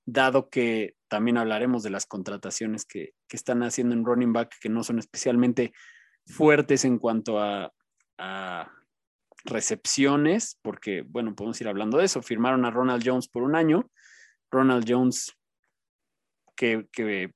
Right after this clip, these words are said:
a pesar de que lleva varios años en la liga, solo tiene veinticuatro años, y yo espero que eso signifique más pases para, para Clyde Edwards-Helaire, porque, pues, sabemos que Royo no, no cacha nada. Eh, si no cambia eso, pues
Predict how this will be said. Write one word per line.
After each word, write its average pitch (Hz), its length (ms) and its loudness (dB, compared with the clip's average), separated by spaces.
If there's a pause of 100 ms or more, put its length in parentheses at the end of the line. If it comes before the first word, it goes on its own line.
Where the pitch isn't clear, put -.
a 110 160 -4
pesar 160 240 2
de 165 80 4
que 147 120 2
lleva 143 200 4
varios 139 320 2
años 139 200 2
en 120 100 0
la 107 80 -2
liga, 127 280 2
solo 123 220 -2
tiene 123 240 0
veinticuatro 110 680 -4
años, 110 360 -4
y 87 260 -14
yo 120 120 -2
espero 147 420 2
que 156 80 -2
eso 147 100 0
signifique 123 520 -2
más 113 200 -2
pases - 340 -10
para, - 340 -10 (540)
para 107 920 -4
Clyde 127 320 2
Edwards-Helaire, 131 500 0
porque, - 460 -2 (560)
pues, - 280 -14 (120)
sabemos 110 360 -4
que 107 120 -6
Royo 98 320 -6
no, 87 280 -8 (240)
no 113 140 -4
cacha 113 300 -2
nada. 95 400 -2 (960)
Eh, 98 280 -6
si - 260 -6
no 120 160 -2
cambia 117 400 0
eso, 131 320 -6
pues - 260 -14